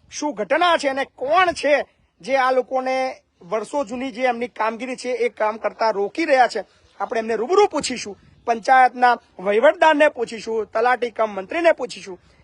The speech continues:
અને આની પાછળના બીજા જે બી જે મોટા માથાઓ હશે એમને બી પૂછીશું કે આ તમામ સફાઈ કામદારોને અન્યાય કરવાની તમારામાં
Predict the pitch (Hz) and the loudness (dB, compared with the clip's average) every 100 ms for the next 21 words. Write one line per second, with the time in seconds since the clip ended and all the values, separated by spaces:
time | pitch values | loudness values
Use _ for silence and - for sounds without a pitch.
0 | - 208 220 240 285 254 262 254 240 226 | -10 -4 -2 -2 -2 -2 0 -2 -2 0
1 | 220 233 294 359 - _ _ _ 160 233 | 0 0 2 2 0 _ _ _ -6 -4
2 | 220 214 262 240 180 185 370 349 277 226 | -2 0 0 0 -2 0 4 4 2 -2
3 | 208 - _ 226 233 320 381 359 285 254 | -6 -10 _ -4 0 2 2 0 -6 -12
4 | 233 226 - - - 247 240 - 240 269 | -12 -14 -16 -20 -8 -4 -4 -4 -2 0
5 | 294 277 226 - 254 262 214 226 226 226 | 0 -2 -6 -2 -2 -2 -4 -4 -2 -2
6 | 226 233 - 202 208 226 226 190 196 202 | -2 -6 -6 -10 -4 -4 -2 -4 -6 -6
7 | 226 185 185 190 202 214 | -8 -6 -6 -4 -4 -4